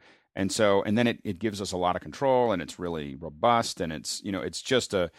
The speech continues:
um, so that's a great, um, as we, as far as our, our sound interface to our computers, um, that's what we use. Now, when we're, a lot of times when we're on the, on the road, now we, uh, the mics we use typically at the office, I'll use, I, I tend to use a P R, uh, a,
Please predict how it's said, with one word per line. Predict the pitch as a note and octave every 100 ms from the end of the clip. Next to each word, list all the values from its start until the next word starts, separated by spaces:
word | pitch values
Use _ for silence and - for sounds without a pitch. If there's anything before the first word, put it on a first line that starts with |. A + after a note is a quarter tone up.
| - _ _ _
um, | G#2+ G2+ F2+
so | G2
that's | A2+ B2
a |
great, | F#2 F#2+ G2 G2 -
um, | G2+ F#2+ F2 E2 -
as | G2+
we, | F#2 F#2+
as | G2
far | F2+ A2 G2+
as | F#2
our, | F2 E2 D#2 -
our | F2 D#2+
sound | - G2 G2 F2
interface | F#2+ F#2+ F2 E2
to | -
our | F2+
computers, | D#2+ E2 - D3 G#2 D2 D#2 -
um, | F2 E2 E2
that's | F#2 -
what | E2+
we | D#2+
use. | D#2+ D2+ D#2
Now, | F2+ F2
when | F2+
we're, | F2 E2+ - - _ _ _ _
a | G#2+
lot | G#2+ A#2
of |
times | G#2+
when | G2 G#2
we're |
on | F#2+
the, | E2+ - _
on | G2
the | F2+
road, | E2 A#2+ A2+ A2+
now | G#2 G#2+
we, | A#2+ -
uh, | G#2+
the | G2
mics | G#2+ A#2 -
we | G#2+
use | G2+
typically | F#2+ C3 A2+ G2 F#2+ F2+
at | F#2+
the | E2+
office, | G#2 D#3+ C3+ A#2
I'll | G2
use, | F#2 F2
I, | F2 F#2+
I | F2+
tend | E2+ F#2
to | E2+
use | D#2+
a | D#2+
P | - F2
R, | E2+ D#2+ D#2 -
uh, | E2
a, | D2+ D2 D#2+ D#2